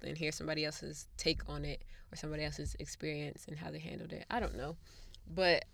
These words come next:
I'm <laughs> done rambling for the day, y'all. As always, thanks for listening.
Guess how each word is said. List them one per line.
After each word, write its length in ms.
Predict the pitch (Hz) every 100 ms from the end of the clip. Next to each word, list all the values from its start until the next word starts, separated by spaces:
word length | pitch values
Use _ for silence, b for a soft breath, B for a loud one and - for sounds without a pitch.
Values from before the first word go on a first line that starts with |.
| -
I'm 160 | 196 208
<laughs> 20 |
done 260 | 202 202 151
rambling 400 | 156 160 160 165
for 120 | 165
the 120 | 160
day, 280 | 156 160 156
y'all. 260 | 156 156 - -
As 320 | 156 196 - -
always, 680 | 160 156 156 160 165 - - b b -
thanks 280 | 156 165 -
for 120 | -
listening. 560 | 196 170 160 156 165